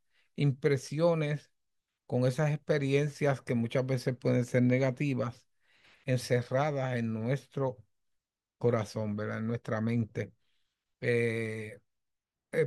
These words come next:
por eso es que realmente nosotros tenemos la necesidad de tener siempre alguna persona que en un momento dado pueda entendernos a nosotros,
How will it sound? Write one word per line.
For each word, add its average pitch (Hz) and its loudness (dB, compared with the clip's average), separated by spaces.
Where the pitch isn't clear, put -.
por 143 2
eso 190 2
es 208 0
que 170 2
realmente 165 0
nosotros 170 -2
tenemos 156 -4
la 131 -2
necesidad 135 -4
de 131 -6
tener 143 -4
siempre 160 -6
alguna 165 -2
persona 180 -2
que 151 -6
en 135 -4
un 147 -2
momento 165 -2
dado 151 0
pueda 151 -2
entendernos 139 -2
a 131 -4
nosotros, 123 -8